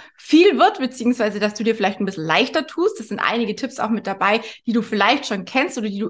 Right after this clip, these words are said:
eh schon machst oder machen solltest, sage ich jetzt mal, oder machen kannst. Zum einen die Durchblutung fördern, zum Beispiel über Wechselduschen. Wechselduschen bringen den Kreislauf in Schwung. Ja, das ist nix, was ein Geheimnis ist. Das weiß man mittlerweile.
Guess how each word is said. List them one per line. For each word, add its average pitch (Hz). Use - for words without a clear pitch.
eh 240
schon 185
machst 190
oder 196
machen 190
solltest, -
sage 226
ich 339
jetzt -
mal, 285
oder 190
machen 185
kannst. 226
Zum 226
einen 262
die 240
Durchblutung 247
fördern, 214
zum 247
Beispiel 208
über 202
Wechselduschen. 196
Wechselduschen 320
bringen 240
den 202
Kreislauf 180
in 156
Schwung. -
Ja, 208
das 220
ist 226
nix, 262
was 226
ein 208
Geheimnis 277
ist. 349
Das 208
weiß 240
man 302
mittlerweile. 254